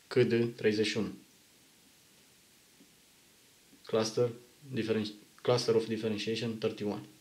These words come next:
Aceste molecule sunt prezente pe celula endotelială și pe leucocit, interacționează între ele odată ce s-a stabilit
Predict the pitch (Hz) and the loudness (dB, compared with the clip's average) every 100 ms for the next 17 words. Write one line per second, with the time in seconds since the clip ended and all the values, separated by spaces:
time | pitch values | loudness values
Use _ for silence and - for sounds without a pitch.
0 | - _ _ _ _ - - _ _ - | -20 _ _ _ _ -20 -20 _ _ -20
1 | - - - - - - 113 113 127 117 | -20 -20 -20 -20 -20 -10 -6 -2 0 2
2 | 107 110 113 110 104 107 110 113 92 92 | 2 4 2 2 0 0 2 0 0 -4
3 | - - - - _ _ _ _ _ _ | -6 -20 -20 -20 _ _ _ _ _ _
4 | _ _ _ - - - - 110 113 117 | _ _ _ -20 -20 -20 -4 -2 2 4
5 | 113 110 101 104 95 - - - - - | 4 4 4 4 4 -2 -12 -20 -10 2
6 | 113 113 113 104 - 98 - 113 110 107 | 6 6 6 2 0 -6 -8 -6 0 0
7 | 107 120 127 107 98 95 90 104 - - | 0 0 2 0 0 0 -2 -6 -14 -6
8 | 101 104 107 107 104 - - - - - | 0 2 2 0 -6 -14 -20 -20 -20 -20
9 | - - - - - - _ _ _ _ | -20 -20 -20 -20 -20 -20 _ _ _ _
10 | - _ _ _ _ _ - 110 107 - | -20 _ _ _ _ _ -4 2 2 4
11 | 107 113 117 - | 2 2 0 -2